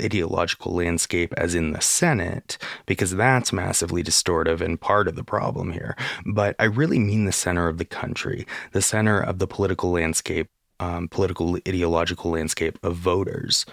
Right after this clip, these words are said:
When we are tug-of-warring and holding that tension over the center, that's when our politics is the healthiest. That's when Congress works. That's when political conversation is productive.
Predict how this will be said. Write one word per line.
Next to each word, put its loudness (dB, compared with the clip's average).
When 4
we 2
are 2
tug-of-warring 4
and 0
holding 0
that 0
tension 0
over 0
the 2
center, 2
that's 0
when 0
our -2
politics 0
is -2
the 0
healthiest. -6
That's 2
when 2
Congress 0
works. 0
That's 0
when 2
political 0
conversation 0
is -4
productive. 0